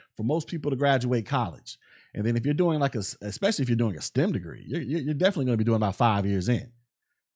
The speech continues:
And like I said, I, I don't know how much college costs these days. I really don't concern myself with that, you know, even though I have to because I got a son that's getting ready to,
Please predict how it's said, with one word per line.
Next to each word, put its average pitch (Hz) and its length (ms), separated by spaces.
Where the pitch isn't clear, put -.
And 110 360
like 135 160
I 135 40
said, 135 200
I, 139 260
I 147 40
don't 151 100
know 143 80
how 143 80
much 139 160
college 135 320
costs 135 320
these 127 140
days. 131 240
I 113 60
really 127 180
don't 127 120
concern 120 380
myself 120 400
with 117 140
that, 117 340
you 107 80
know, 107 140
even 113 180
though 110 60
I 101 80
have 117 260
to 107 280
because 95 280
I 101 60
got 92 100
a 82 40
son 110 240
that's 107 120
getting 107 200
ready 104 260
to, 90 180